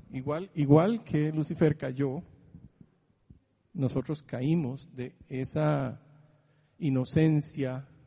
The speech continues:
de, de esa conciencia de que Dios es Dios, Él nos creó y nosotros somos criaturas.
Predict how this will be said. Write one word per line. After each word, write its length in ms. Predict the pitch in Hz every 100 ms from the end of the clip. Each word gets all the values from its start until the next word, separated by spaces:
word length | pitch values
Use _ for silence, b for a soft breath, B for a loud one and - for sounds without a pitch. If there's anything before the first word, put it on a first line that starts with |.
| - _ _ _ _ _ -
de, 260 | 120 123 127
de 220 | 135 127
esa 680 | 131 156 156 143 120 113 -
conciencia 880 | - 135 123 151 156 151 - 117 131 - - _ _
de 140 | - 147
que 140 | 190
Dios 320 | 165 156 165
es 160 | 185 175
Dios, 320 | 165 143 160
Él 120 | 139
nos 160 | 139 135
creó 420 | - 160 135 147 - - b b b
y 80 | 151
nosotros 400 | 170 180 165 190
somos 240 | 170 180
criaturas. 600 | - 185 - 277 - -